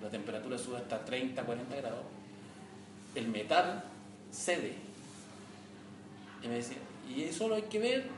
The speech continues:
y probar nomás, y ser rápido". Usted le, con la mano así, fuerte, golpea la cerradura, <laughs> y al menos cinco van a saltar.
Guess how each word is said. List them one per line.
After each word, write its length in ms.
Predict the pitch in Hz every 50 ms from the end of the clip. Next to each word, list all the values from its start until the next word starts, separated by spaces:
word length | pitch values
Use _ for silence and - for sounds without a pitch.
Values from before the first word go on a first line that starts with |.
| - -
y 80 | - 156
probar 300 | 196 220 262 262 - 139
nomás, 280 | 135 127 123 127 127 -
y 20 |
ser 200 | - - 180 190
rápido". 280 | 208 175 131 120 107 104 101 - - - - - - - - - 127
Usted 260 | 127 - - 151 147
le, 100 | 139 127 - - - - - - - - - - - - -
con 120 | 120 117
la 80 | 113 117
mano 200 | 131 127 123 117
así, 260 | 117 - 180 185 190 190 - -
fuerte, 460 | 208 220 220 - - - 170 165 156 - - - - - -
golpea 560 | 120 123 120 120 - - - 190 196 214 220 208 202 - - - -
la 60 | 160 - -
cerradura, 520 | - 269 240 202 196 196 190 185 - -
<laughs> 40 | - - - - - - - - - - - - - - - - - - - - - - - - - - - - - - - - - - - - - - - -
y 80 | 139 151
al 80 | 160 160
menos 200 | 175 175 180 -
cinco 260 | - 208 214 - 208
van 100 | 202 196
a 40 | 190
saltar. 360 | 185 175 165 - - 92 92